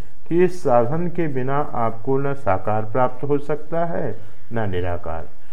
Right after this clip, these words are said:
दोनों की पद्धति में भेद है, पर एक ऐसी बात है जिसके बिना साकार भी प्राप्त नहीं होता और निराकार भी प्राप्त नहीं होता,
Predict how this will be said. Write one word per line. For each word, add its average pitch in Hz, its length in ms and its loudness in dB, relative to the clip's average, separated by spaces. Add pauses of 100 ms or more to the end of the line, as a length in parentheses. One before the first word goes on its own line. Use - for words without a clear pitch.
(220)
दोनों 170 340 4
की 196 160 0
पद्धति 131 600 0
में 131 300 0
भेद 104 380 0
है, 85 220 -2 (520)
पर - 320 2 (220)
एक 165 340 2
ऐसी 120 340 0
बात 127 320 4
है 104 300 0
जिसके 127 380 0
बिना 110 600 0 (360)
साकार 143 640 4
भी 165 160 0
प्राप्त 156 460 0
नहीं 165 260 0
होता 170 420 0
और 107 260 -2
निराकार 92 540 0
भी 131 180 -2
प्राप्त 147 400 0
नहीं 151 240 -2
होता, 143 400 -2